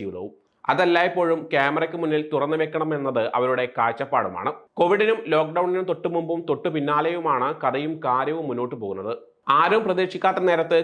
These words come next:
കോവിഡ് ലോക്ക്ഡൗൺ കടന്നു വരുമ്പോൾ ഇതിൽ എത്ര പേർ കുടുങ്ങിക്കിടക്കുന്നുണ്ടാവുമല്ലേ എന്ന് കഥാപാത്രങ്ങൾ പറയുന്നത് അവരുടെ കാഴ്ചപ്പാടിലാണ്. ചുറ്റുവട്ടത്തുമുള്ള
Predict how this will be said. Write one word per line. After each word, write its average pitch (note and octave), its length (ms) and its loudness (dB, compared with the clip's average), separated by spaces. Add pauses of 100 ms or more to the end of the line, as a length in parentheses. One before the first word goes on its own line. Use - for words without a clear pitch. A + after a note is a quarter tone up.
(100)
കോവിഡ് D#3 380 0
ലോക്ക്ഡൗൺ D3 420 0
കടന്നു C#3 240 -2
വരുമ്പോൾ B2+ 300 -4 (120)
ഇതിൽ C3+ 140 -2 (140)
എത്ര C#3 260 -4
പേർ D#3 140 -4 (140)
കുടുങ്ങിക്കിടക്കുന്നുണ്ടാവുമല്ലേ D3 1300 -2
എന്ന് D3 160 -4
കഥാപാത്രങ്ങൾ C#3 600 -2 (100)
പറയുന്നത് B2 360 -2 (340)
അവരുടെ C3+ 280 -2 (140)
കാഴ്ചപ്പാടിലാണ്. A2+ 760 -4 (500)
ചുറ്റുവട്ടത്തുമുള്ള G3+ 680 0